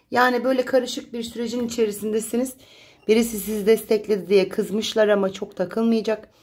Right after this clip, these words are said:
Açılmaz diyorsunuz, nasıl yapacağız diyorsunuz. Biraz böyle depresyon demeyeyim de umutsuz geçirmişsiniz son iki ayınızı.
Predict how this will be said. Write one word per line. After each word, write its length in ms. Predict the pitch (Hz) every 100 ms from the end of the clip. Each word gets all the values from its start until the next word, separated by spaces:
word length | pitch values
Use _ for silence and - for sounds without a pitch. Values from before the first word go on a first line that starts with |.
| _ _ - _
Açılmaz 640 | 220 226 247 233 247 208
diyorsunuz, 520 | 190 196 196 190 185 190
nasıl 240 | 233 247
yapacağız 480 | 226 208 208 208 180
diyorsunuz. 540 | 190 180 185 190 - -
Biraz 360 | 240 233 226
böyle 320 | 220 220 226 - _ _ _ _ _
depresyon 640 | 359 392 277 240 233 220 226
demeyeyim 320 | 233 208 185
de 60 |
umutsuz 600 | 175 233 247 - 294 214
geçirmişsiniz 880 | - 185 - 170 165 - - 165 156
son 180 | - 180
iki 260 | 175 - 180
ayınızı. 560 | 160 160 156 240 262